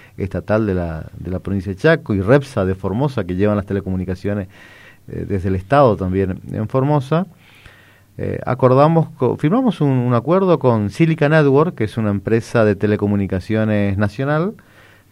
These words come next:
que tiene redes por, por todo el país, y en ese acuerdo,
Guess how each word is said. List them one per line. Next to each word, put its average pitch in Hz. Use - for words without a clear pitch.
que 101
tiene 98
redes 117
por, 95
por 95
todo 104
el 101
país, 127
y 110
en 147
ese 175
acuerdo, 185